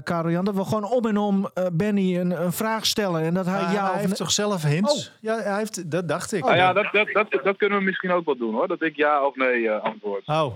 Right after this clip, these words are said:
Speaker 2: maar
Speaker 1: Oké.
Speaker 2: jij, ik dacht dat jij ook vragen
Speaker 3: Ja, wat
Speaker 2: had
Speaker 3: je,
Speaker 2: voor
Speaker 3: wat
Speaker 2: ons.
Speaker 3: jullie willen.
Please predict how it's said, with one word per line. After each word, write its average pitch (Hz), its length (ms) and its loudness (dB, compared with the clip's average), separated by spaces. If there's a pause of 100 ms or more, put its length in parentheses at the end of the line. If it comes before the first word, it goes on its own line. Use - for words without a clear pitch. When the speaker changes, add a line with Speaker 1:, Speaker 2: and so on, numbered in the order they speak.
(160)
Speaker 2:
maar 135 120 0
Speaker 1:
Oké. 160 80 -2
Speaker 2:
jij, 185 180 -2
ik 190 100 -4
dacht - 180 -6
dat 131 140 -4
jij 139 200 0
ook 147 100 -4
vragen 202 280 0
Speaker 3:
Ja, 160 60 4
wat 190 100 4
Speaker 2:
had 160 80 0
Speaker 3:
je, 160 60 2
Speaker 2:
voor 175 120 0
Speaker 3:
wat 190 100 2
Speaker 2:
ons. 196 120 4
Speaker 3:
jullie 165 220 2
willen. 113 160 -4